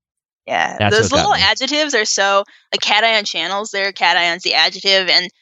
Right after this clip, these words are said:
Speaker 1: adjectives like that that are familiar from our studies, like, are things I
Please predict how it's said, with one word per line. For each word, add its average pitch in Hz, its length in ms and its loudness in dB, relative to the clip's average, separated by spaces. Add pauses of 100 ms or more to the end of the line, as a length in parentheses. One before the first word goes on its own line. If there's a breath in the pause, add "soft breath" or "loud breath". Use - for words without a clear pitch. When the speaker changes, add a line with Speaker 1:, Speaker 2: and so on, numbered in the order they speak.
(180)
Speaker 1:
adjectives 403 460 0
like 214 160 -2
that 196 260 2
that 233 80 -2
are 202 100 0
familiar 190 580 -2
from 196 180 -4
our 180 100 4
studies, 185 460 0
like, - 200 -2
are 202 60 -4
things 214 220 0
I - 120 2